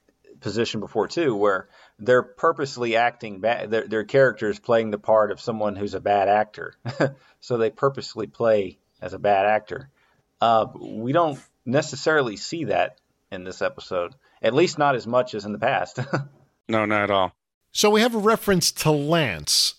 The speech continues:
Speaker 3: So Lance has been a name that's been used a lot on Married with Children for, like, who's supposed to depict a very sexy male.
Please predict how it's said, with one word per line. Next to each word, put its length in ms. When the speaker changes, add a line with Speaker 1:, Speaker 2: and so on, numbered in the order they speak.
Speaker 3:
So 200
Lance 380
has 160
been 220
a 40
name 300
that's 160
been 200
used 280
a 60
lot 320
on 160
Married 260
with 80
Children 460
for, 320
like, 320
who's 160
supposed 320
to 100
depict 600
a 60
very 240
sexy 460
male. 460